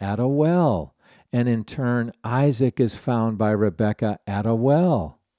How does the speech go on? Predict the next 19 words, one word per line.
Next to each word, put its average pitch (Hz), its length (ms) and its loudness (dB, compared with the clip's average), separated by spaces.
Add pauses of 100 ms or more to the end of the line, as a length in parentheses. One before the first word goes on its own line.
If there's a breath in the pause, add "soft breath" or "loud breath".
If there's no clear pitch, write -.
(680 soft breath)
Jacob 110 480 2
finds 131 500 -4
his 139 240 -2
wife 147 380 0
Rachel 151 680 2
at 104 180 -2
a 104 80 0
well. 95 420 2
Moses 127 640 4
finds 123 540 -4
Zipporah 160 760 0 (100)
at 104 200 -2
a 90 120 -2
well. 85 520 -2 (360 loud breath)
This 175 280 2
is 165 200 0
not 117 320 -2
simple 113 500 -2
coincidence, 101 1040 -4